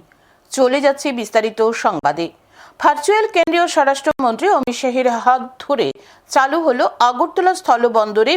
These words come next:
বিজিএফ আবাসন। আগরতলা স্থলবন্দরে ভার্চুয়াল অনুষ্ঠানে উপস্থিত ছিলেন বিএসএফ ও লেন্ড পোর্ট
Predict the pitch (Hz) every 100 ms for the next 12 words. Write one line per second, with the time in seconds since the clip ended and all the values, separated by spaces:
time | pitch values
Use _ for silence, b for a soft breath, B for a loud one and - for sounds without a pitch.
0 | 247 233 214 247 214 - 214 226 - -
1 | 180 151 - - - B B B B -
2 | 269 285 403 415 427 - 269 254 240 214
3 | 214 311 392 269 233 254 247 - 233 262
4 | - 277 247 302 196 - 214 202 247 262
5 | 302 202 202 196 254 294 - b b b
6 | 185 196 202 262 320 - 240